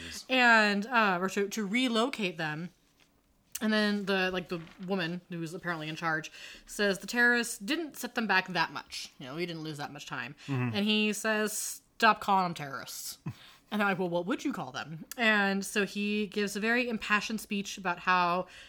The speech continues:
Speaker 2: they all have a common goal now. Like, now these people who were, like,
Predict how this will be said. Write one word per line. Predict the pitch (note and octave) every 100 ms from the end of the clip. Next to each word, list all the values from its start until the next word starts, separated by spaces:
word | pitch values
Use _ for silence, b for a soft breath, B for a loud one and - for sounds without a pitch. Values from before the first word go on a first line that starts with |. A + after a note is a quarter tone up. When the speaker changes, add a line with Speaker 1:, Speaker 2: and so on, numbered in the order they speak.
| B
Speaker 2:
they | G3+
all | G#3
have | G3+ G#3+
a |
common | G3+ G3 F3+
goal | G#3 C4+
now. | C4+ C4+ C4 C4
Like, | G#3+ F3+
now | G3 G3
these | G3
people | - G3 F#3
who | F#3+
were, | F3+ F3 F3
like, | E3 D#3+